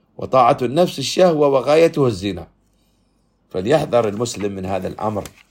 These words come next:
فهذا السبب العاشر الموجب لمحبة الله، مباعدة كل سبب يحول بين القلب وبين الله عز وجل، باب الشبهات،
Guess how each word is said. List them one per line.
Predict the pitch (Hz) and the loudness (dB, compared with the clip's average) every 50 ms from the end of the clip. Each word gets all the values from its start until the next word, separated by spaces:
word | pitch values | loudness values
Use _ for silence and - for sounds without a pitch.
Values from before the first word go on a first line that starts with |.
| _ _ - _ _ _ _ _ _ _ | _ _ -20 _ _ _ _ _ _ _
فهذا | _ - 107 92 90 87 | _ -12 -6 -6 -4 -4
السبب | 90 90 - - 113 107 107 92 | -4 -6 -2 0 2 2 2 2
العاشر | 95 95 92 110 135 139 135 135 - - 170 175 190 - - | 2 2 4 6 6 6 6 4 2 0 -2 -2 -2 -6 -8
الموجب | - 98 95 101 123 135 135 117 120 104 87 | -8 -6 -2 0 0 0 0 0 -4 -8 -8
لمحبة | 90 92 95 92 101 98 82 73 92 90 - | -8 -10 -8 -4 -4 -6 -4 -4 -6 -6 -6
الله، | 92 92 - - - _ _ _ _ - - - _ _ _ _ _ - | -12 -12 -14 -18 -18 _ _ _ _ -20 -20 -20 _ _ _ _ _ -8
مباعدة | 98 95 80 110 123 123 113 104 101 101 107 101 104 101 92 - 78 - - | -8 -2 2 4 6 6 6 4 2 0 -2 -2 -2 -4 -6 -6 -12 -12 -6
كل | - 147 156 151 131 113 110 107 98 | -4 -2 0 0 0 0 -2 -4 -4
سبب | - - 131 135 131 117 117 107 98 92 123 | -4 0 0 0 2 2 2 2 2 2 2
يحول | 143 147 110 98 90 92 92 92 - 127 147 151 131 110 110 101 | 0 0 -2 -4 -6 -6 -6 -4 -2 0 0 0 0 0 -2 -4
بين | 90 110 127 147 123 110 | -2 -2 -2 -2 -2 -4
القلب | 101 101 - - 135 147 147 143 - 104 101 | -6 -6 -4 -2 0 0 0 0 -4 -4 -2
وبين | 135 117 104 85 117 131 143 131 | -2 -2 0 0 -2 -2 -2 -2
الله | 113 104 104 117 131 135 117 104 101 | -4 -4 0 0 2 2 2 2 0
عز | 80 90 80 - - | -2 -4 -4 -4 -6
وجل، | 78 73 73 73 73 - 78 - - - - - - - - _ - - - - _ _ _ _ _ _ _ _ _ _ _ _ _ _ _ _ _ _ _ _ _ _ _ _ _ _ _ _ _ _ _ - | -4 -4 -4 -6 -6 -8 -10 -10 -10 -18 -20 -20 -20 -20 -20 _ -20 -20 -20 -20 _ _ _ _ _ _ _ _ _ _ _ _ _ _ _ _ _ _ _ _ _ _ _ _ _ _ _ _ _ _ _ -16
باب | 110 - - 101 92 | -6 -2 0 0 0
الشبهات، | 85 85 - 95 87 95 90 98 117 147 165 175 | 0 -4 -6 -6 -4 -2 0 4 4 4 4 2